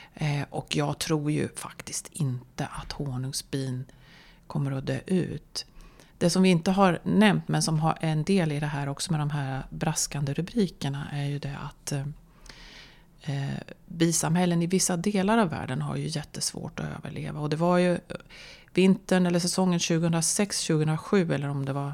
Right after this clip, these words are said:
tjugohundrafem, tjugohundrasex, kommer inte ihåg. Men det var då det här med, med begreppet C C D, Colony Collapse Disorder, myntades. Därför att då inträffade ju i U S A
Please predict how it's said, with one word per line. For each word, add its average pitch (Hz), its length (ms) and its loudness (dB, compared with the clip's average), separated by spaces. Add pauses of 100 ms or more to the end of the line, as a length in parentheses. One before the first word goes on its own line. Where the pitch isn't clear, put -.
tjugohundrafem, 147 580 -4
tjugohundrasex, 147 540 -4
kommer 160 220 4
inte 165 140 4
ihåg. 135 180 4 (460)
Men 185 140 6
det 202 100 12
var 196 120 10
då 214 200 10
det 226 60 10
här 185 140 8
med, 165 260 4
med 185 180 4
begreppet 170 560 0
C 180 200 2
C 185 160 0
D, 214 380 4
Colony 156 380 0
Collapse - 440 -4
Disorder, 175 440 4
myntades. 147 840 -2 (600)
Därför 196 220 4
att 190 160 4
då 208 380 8 (420)
inträffade 165 840 4
ju 151 340 4
i 147 120 4
U 147 180 2
S - 220 2
A 190 260 8